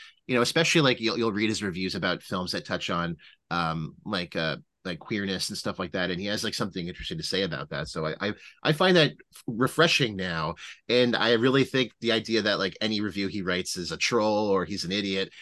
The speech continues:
isn't totally fair. Post twenty sixteen, yeah, probably, <laughs> 'cause, like, his reviews now are insane. But, uh, back in the day, he had a little bit of, you know, a little bit of stuff to him. And also in the years since then, he's been, like,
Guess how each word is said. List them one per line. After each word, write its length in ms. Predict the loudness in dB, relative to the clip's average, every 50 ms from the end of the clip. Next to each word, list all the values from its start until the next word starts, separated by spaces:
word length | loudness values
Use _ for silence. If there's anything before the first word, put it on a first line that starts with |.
| -20 -20 _ _
isn't 340 | 6 6 6 6 6 2 2
totally 380 | 2 2 2 4 4 2 0 -2
fair. 400 | -2 -2 0 2 2 0 0 -2 -6 -20 -20 -20 _ _ 4
Post 320 | 6 8 8 8 6 6
twenty 240 | 6 6 6 6 6
sixteen, 720 | 6 4 2 2 2 4 6 8 8 8 8 6 4 0 -4
yeah, 360 | -4 -2 0 0 0 0 -2
probably, 460 | 0 2 2 2 2 2 0 0 -2
<laughs> 40 | 0
'cause, 220 | 2 4 4 6 6
like, 140 | 4 4
his 180 | 4 4 4 4
reviews 260 | 2 2 2 2 0
now 140 | 2 2 2
are 60 | 2 2
insane. 460 | 2 0 -2 -2 -2 -4 -4 -6 -8 -8 -4
But, 260 | -2 -2 -2 0 0
uh, 200 | 0 2 2 0 -2 -8 -14 -14 -14 -18 _ -20 -6 2
back 220 | 4 6 6 6 6
in 60 | 6
the 80 | 6 8
day, 400 | 8 8 8 8 8 8 6 4
he 120 | 4 4
had 140 | 6 6 8
a 40 | 8
little 180 | 6 6 4 4
bit 160 | 4 4 4
of, 320 | 4 2 2 2 0 -2
you 80 | -2 -2
know, 300 | -2 0 0 0 0 0 0
a 80 | 0
little 200 | 2 4 2 2
bit 100 | 2 2
of 180 | 2 2 2 0 -2
stuff 300 | -6 -4 -2 -2 -4 -2
to 100 | -4 -4
him. 80 | -4 -4 -6 -6 0 4
And 120 | 6 6 8
also 280 | 8 6 8 8 8
in 60 | 8 8
the 80 | 8
years 180 | 6 4 4 2
since 220 | 0 -2 -2 0
then, 160 | 0 0 0
he's 160 | 0 -2 -2 0
been, 140 | 0 0
like, 180 | 2 0 0